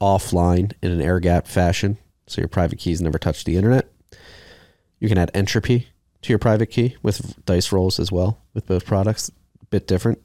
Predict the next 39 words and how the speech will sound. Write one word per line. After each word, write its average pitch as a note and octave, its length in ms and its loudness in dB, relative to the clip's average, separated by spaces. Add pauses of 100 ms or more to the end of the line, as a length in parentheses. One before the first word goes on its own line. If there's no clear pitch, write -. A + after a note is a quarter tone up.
M F#2+ 140 -4
K - 140 0
four F#2 360 0 (480)
looks - 140 -6
like F2 120 0
a E2+ 40 -2
little D#2 160 0
calculator. G#2+ 640 -2 (300)
The - 80 -10
Q G2+ 220 0
one F2+ 280 2 (1200)
is E2+ 680 0 (640)
a F#2+ 80 -2
full F#2 220 -2
keyboard F2 380 0
device E2 580 0
with E2 100 -6
a E2 40 -4
bigger D#2+ 240 -2
screen, F2+ 500 0 (540)
uh, E2 180 -2
Q F2+ 260 -2
R F2 280 0 (300)
scanning F2 540 0 (120)
capabilities, F2+ 880 0 (100)
uh, - 40 -4
and E2 300 0
it F#2 40 0
has F#2 140 -2
a - 20 -6
battery F#2+ 380 0
pack - 360 -6
as - 140 -6
well. - 360 -2
Again, F2+ 240 -4
the E2+ 140 -2
most E2 120 -2
secure G2+ 300 0
hardware F2+ 440 2